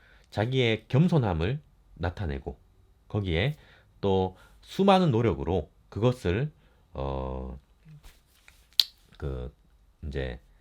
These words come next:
감당해내겠다. 어, 그것을 해결해내겠다. 뭐 이런 마음의 각오가 굉장히 강하게 느껴지잖아요. 겸손함과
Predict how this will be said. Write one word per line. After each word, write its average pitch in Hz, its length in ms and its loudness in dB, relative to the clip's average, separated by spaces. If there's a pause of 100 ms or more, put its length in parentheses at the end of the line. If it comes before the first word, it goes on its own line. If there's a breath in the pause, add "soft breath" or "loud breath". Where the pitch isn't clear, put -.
(160)
감당해내겠다. 87 800 -2 (500)
어, 62 260 -14
그것을 90 520 -2 (500 soft breath)
해결해내겠다. 87 720 0
뭐 80 140 -4
이런 131 420 2
마음의 101 300 2
각오가 76 560 -6
굉장히 131 460 0 (180)
강하게 139 360 0
느껴지잖아요. 76 640 -6 (480 loud breath)
겸손함과 90 840 4